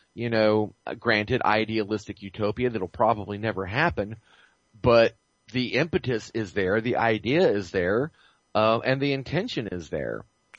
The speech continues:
So, y-, in, in that respect, most of our, I'm not saying we would not have our modern technology were it not for Star Trek. I'm not saying that at all. What I am saying, though, is that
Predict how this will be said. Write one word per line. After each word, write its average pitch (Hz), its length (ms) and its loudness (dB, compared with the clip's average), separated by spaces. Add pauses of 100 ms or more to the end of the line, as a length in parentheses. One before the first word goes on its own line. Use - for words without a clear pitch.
(480)
So, 135 440 6 (280)
y-, 151 140 0
in, 135 160 2 (140)
in 135 80 -2
that 139 200 4
respect, 135 400 2
most 147 340 0
of 123 120 -2
our, 120 460 4 (600)
I'm 139 100 -4
not 175 140 4
saying 160 160 -2
we 147 80 -4
would 123 160 -4
not 127 180 2
have 123 280 0
our 110 100 2
modern 101 300 0
technology 98 480 -6
were 87 180 -4
it 87 80 -12
not 90 160 -10
for - 80 -18
Star 101 240 0
Trek. - 320 -8
I'm 101 120 -10
not 104 160 -2
saying 101 180 -6
that 92 160 -2
at 95 80 0
all. 92 180 4 (240)
What 127 160 4
I 123 180 6
am 175 160 4
saying, 117 340 0
though, 107 360 4
is 110 300 0
that 107 240 4